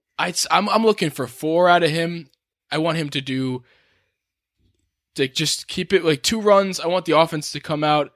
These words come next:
the way they should be playing. He's a lefty, so, you know, Montgomery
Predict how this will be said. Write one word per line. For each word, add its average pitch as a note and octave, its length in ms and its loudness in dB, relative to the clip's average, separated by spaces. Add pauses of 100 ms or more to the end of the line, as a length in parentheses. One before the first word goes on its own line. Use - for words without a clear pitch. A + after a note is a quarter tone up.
(100)
the C#3+ 60 -8
way D3+ 120 -2
they C#3+ 140 -2
should D#3 260 -6
be D3+ 80 -4
playing. D3+ 460 -2 (540)
He's D3+ 200 -6
a D3 60 -2
lefty, E3+ 500 0
so, - 160 -2
you C3+ 120 -2
know, C#3+ 340 -2 (580)
Montgomery D#3 840 0